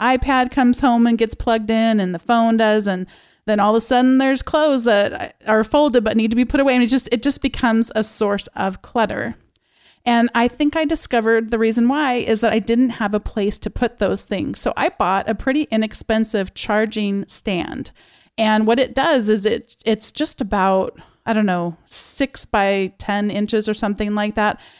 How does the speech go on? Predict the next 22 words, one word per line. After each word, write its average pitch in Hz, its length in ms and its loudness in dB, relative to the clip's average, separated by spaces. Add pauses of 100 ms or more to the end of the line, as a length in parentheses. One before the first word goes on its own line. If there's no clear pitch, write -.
(220)
And 233 140 4
it 220 60 0
has 240 340 0
all 233 260 2
of 233 80 0
my 214 140 0
devices 196 560 -2
leaning 214 600 4
instead. 175 420 -2
So 214 100 -2
picture 226 360 -2
my 196 180 0
phone 208 320 0
on 196 160 0
its 190 160 -4
side 190 380 -2
leaning 208 400 2
against 180 320 -6
a 190 60 -4
little 185 200 -2
plastic 180 540 -6
insert. 247 520 0